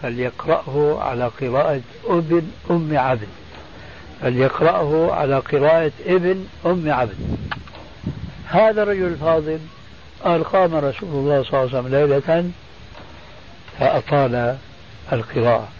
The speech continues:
حتى هممت بأمر سوء. قالوا له: "ماذا هممت؟" قال: "هممت أن أدعه وأجله".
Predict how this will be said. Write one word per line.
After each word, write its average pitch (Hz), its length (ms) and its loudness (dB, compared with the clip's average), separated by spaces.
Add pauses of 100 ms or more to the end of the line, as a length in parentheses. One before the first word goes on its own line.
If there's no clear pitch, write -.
(580)
حتى - 340 0
هممت 143 560 2
بأمر 151 600 0
سوء. 151 300 2 (1040)
قالوا 180 300 4
له: 180 120 0
"ماذا 165 380 2
هممت؟" 135 200 -4 (480)
قال: 214 180 4
"هممت 196 400 2
أن 175 160 2
أدعه 180 420 2
وأجله". 180 540 2